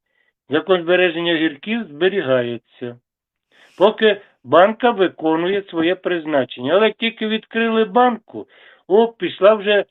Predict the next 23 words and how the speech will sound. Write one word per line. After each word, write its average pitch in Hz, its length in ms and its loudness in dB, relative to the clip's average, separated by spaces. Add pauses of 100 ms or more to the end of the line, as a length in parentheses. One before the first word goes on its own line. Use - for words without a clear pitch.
(100)
неймовірність. 180 840 0
То 190 140 0
зникають 180 720 0
десь 208 260 -10
огірки, 196 800 -2 (200)
і 180 140 -2
де 156 280 2
вони, 196 280 2
невідомо. 185 920 0 (800)
І 170 100 -2
вже 202 220 2
закон 196 360 -2
збереження 190 600 0
огірків 190 500 -4
не 165 100 -4
виконується. 190 1160 -4 (800)
Це 240 260 4 (360)
отакі 196 560 0
системи, 196 600 0
які 190 580 -2 (480)
тільки 196 400 -2
по 180 160 0
одних 180 340 2